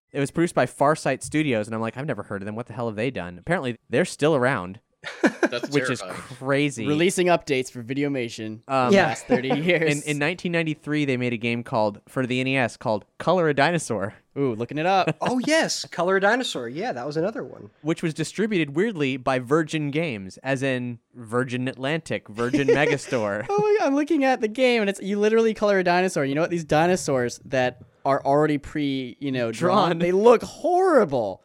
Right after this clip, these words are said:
Speaker 4: Yeah.
Speaker 3: They look like ass.
Speaker 4: Basically, a lot of the creative games were just digital coloring books. You weren't really able to do very much. The other game that we've actually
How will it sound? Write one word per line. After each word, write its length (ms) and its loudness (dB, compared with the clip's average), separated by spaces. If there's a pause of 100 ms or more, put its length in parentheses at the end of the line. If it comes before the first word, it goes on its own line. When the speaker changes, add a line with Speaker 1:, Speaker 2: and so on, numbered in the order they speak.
Speaker 4:
Yeah. 180 -2
Speaker 3:
They 60 -2
look 140 -2
like 160 -4
ass. 720 -2 (220)
Speaker 4:
Basically, 680 4
a 60 2
lot 220 6
of 140 4
the 340 2
creative 500 -4
games 540 -4
were 140 0
just 360 -2
digital 360 -2
coloring 520 0
books. 380 -6 (120)
You 200 -6
weren't 300 2
really 360 4
able 200 2
to 80 -6
do 180 0
very 240 -4
much. 360 -12 (280)
The 140 0
other 160 2
game 280 2
that 220 -2
we've 200 -4
actually 640 -4